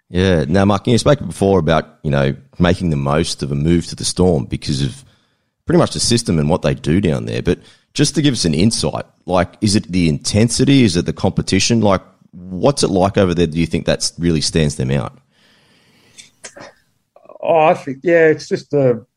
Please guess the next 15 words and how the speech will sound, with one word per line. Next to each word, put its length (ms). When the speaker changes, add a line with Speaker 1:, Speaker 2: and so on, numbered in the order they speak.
Speaker 2:
I 40
think 180
they're 100
just 200
a 40
well-oiled 520
machine. 600
Um, 800
you 100
know, 100
f-, 280
I 60
guess 260
the, 220
uh, 440